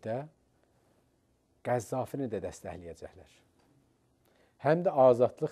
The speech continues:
demokratik və zidd, demokrasi və, ə, adının və zidd imperialist şüarı ilə. Görəcəyiz. Niyə? Çünki bunlar məğlətə və səfsətə ilə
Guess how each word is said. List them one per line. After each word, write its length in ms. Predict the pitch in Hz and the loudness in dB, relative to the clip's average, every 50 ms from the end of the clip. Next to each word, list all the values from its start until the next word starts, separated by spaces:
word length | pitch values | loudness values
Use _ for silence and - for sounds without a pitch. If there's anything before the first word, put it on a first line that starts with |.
| - | -4
demokratik 580 | - 127 120 113 - - 127 113 - - 156 - - | -4 -4 -4 -4 -6 -6 -8 -8 -8 -12 -14 -6 -2
və 80 | 135 127 | -2 -2
zidd, 440 | 117 110 113 131 127 - _ - - 135 120 | -2 -4 -10 -10 -10 -10 _ -20 -16 -6 -4
demokrasi 560 | 131 127 120 113 - - 120 113 - - 196 160 | -2 -2 -2 -2 -2 -2 -4 -4 -2 -4 2 4
və, 140 | 147 165 185 190 - _ _ _ _ _ _ _ | 6 4 4 2 -6 _ _ _ _ _ _ _
ə, 120 | - 147 143 143 156 147 | -6 -4 0 4 6 6
adının 360 | 139 151 151 165 190 190 160 | 6 6 4 4 4 4 8
və 140 | 165 185 214 214 - - _ _ _ - 117 | 8 8 8 6 0 -16 _ _ _ -14 -10
zidd 360 | 113 120 180 208 - - 202 | -2 2 2 2 2 2 2
imperialist 800 | 196 185 175 - - 185 175 180 180 180 202 190 - - - _ _ _ _ _ _ _ _ _ _ _ - - | 4 4 2 2 2 4 8 8 8 8 6 4 0 -2 -14 _ _ _ _ _ _ _ _ _ _ _ -18 -4
şüarı 340 | - 135 120 107 104 101 98 92 | 0 2 2 2 0 -2 -4 -8
ilə. 140 | 80 76 - - _ _ _ _ _ _ _ _ _ _ _ _ _ _ _ _ _ _ _ - 156 | -10 -14 -20 -20 _ _ _ _ _ _ _ _ _ _ _ _ _ _ _ _ _ _ _ 6 10
Görəcəyiz. 540 | 160 165 165 147 - 113 80 - - - - - - _ _ _ _ _ _ _ _ _ _ _ _ _ _ _ _ _ _ _ _ _ _ _ _ _ _ _ _ _ - | 12 12 12 10 10 0 -4 -4 -12 -20 -20 -20 -20 _ _ _ _ _ _ _ _ _ _ _ _ _ _ _ _ _ _ _ _ _ _ _ _ _ _ _ _ _ 0
Niyə? 220 | 165 202 240 240 240 | 4 4 4 4 4
Çünki 280 | - 262 220 - 254 220 | 0 0 0 0 0 0
bunlar 260 | 233 220 233 247 247 | 2 4 4 4 4
məğlətə 680 | 208 160 151 156 156 - 143 151 151 - - 185 170 139 92 - _ _ _ _ _ _ - | 4 2 4 4 4 4 4 0 0 0 0 -4 -4 -4 -6 -10 _ _ _ _ _ _ -4
və 100 | 131 123 | -4 -4
səfsətə 680 | - - - 151 135 - - - 147 127 - - 185 208 214 175 | -4 -4 -6 -6 -6 -6 -6 -6 -6 -6 -2 2 4 4 4 4
ilə 180 | 143 123 113 | 2 2 0